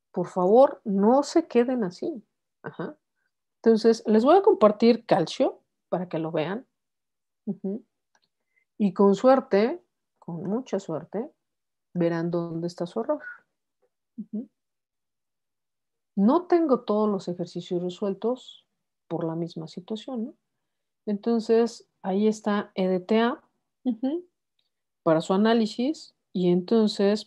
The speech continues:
pues, lo primero que debieron haber tenido es cómo quedamos, este,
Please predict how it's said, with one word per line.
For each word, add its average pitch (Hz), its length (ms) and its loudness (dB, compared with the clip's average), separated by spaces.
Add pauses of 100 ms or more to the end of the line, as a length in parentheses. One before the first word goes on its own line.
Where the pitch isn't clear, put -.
(100)
pues, 165 240 -2
lo 160 160 -4
primero 208 320 0
que 202 80 -2
debieron 175 340 2
haber 170 220 0
tenido 202 600 2
es 160 340 -4
cómo 175 260 -4
quedamos, 214 720 -2 (480)
este, - 560 -16